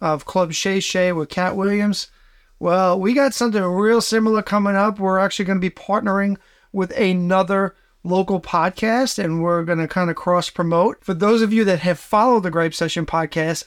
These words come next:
from the very beginning, the next podcast that I do with,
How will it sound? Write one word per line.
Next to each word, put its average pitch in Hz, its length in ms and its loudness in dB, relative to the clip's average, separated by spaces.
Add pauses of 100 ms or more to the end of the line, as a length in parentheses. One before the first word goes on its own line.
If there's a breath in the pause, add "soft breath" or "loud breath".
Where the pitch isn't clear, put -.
from 302 500 -2
the 320 100 -2
very 254 360 2
beginning, 185 720 0 (180 soft breath)
the 190 220 0
next 226 480 2
podcast 233 600 0
that 196 120 0
I 220 200 2
do 214 460 0
with, 196 360 -2